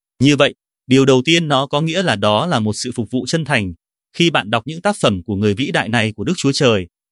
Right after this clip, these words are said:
bạn sẽ thấy rằng ông thường nhấn mạnh điều đó. Ông phục vụ Đức Chúa Trời với cả tấm lòng và toàn bộ con người mình. Toàn bộ con người đó được chỉ ra, và không chỉ có thế, không có sự che giấu nào trong công việc của ông. Bạn thấy đấy,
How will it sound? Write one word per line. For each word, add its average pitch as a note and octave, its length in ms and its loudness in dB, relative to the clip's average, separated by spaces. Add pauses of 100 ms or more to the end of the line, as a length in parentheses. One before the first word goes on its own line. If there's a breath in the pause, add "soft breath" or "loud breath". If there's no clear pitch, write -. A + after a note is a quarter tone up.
(260)
bạn A#2 180 0
sẽ C3 140 -8
thấy B2 200 0
rằng B2+ 180 -2
ông C3+ 220 -4
thường G#2+ 220 -2
nhấn A#2 160 -4
mạnh A#2+ 140 -4
điều A2+ 160 0
đó. G#2+ 300 0 (500)
Ông B2+ 240 2
phục A#2 120 -6
vụ A2+ 140 -4
Đức D#3+ 140 -2
Chúa C#3+ 240 2
Trời A#2+ 260 2
với A2 140 -2
cả G#2+ 220 -2
tấm D#3+ 140 -4
lòng A#2 240 0
và G#2+ 140 -2
toàn G2+ 220 -4
bộ G2+ 180 -2
con B2+ 240 0
người G#2+ 160 0
mình. F#2+ 240 -2 (500)
Toàn A#2+ 220 2
bộ G#2+ 180 -2
con D#3 220 -4
người A#2 140 2
đó G#2 200 -2
được E3 140 -4
chỉ A2 180 -4
ra, A#2+ 320 -2 (400)
và G#2+ 180 2
không E3 260 -2
chỉ - 140 2
có G#2+ 140 -4
thế, B2 300 0 (380)
không D#3 220 0
có C3+ 160 2
sự D3+ 180 -4
che C#3+ 200 0
giấu B2+ 200 0
nào B2 260 0
trong D3+ 200 -6
công E3 180 -2
việc C#3 180 -2
của F#2 120 -6
ông. A#2 200 2 (520)
Bạn A2 160 0
thấy B2 180 2
đấy, B2 260 2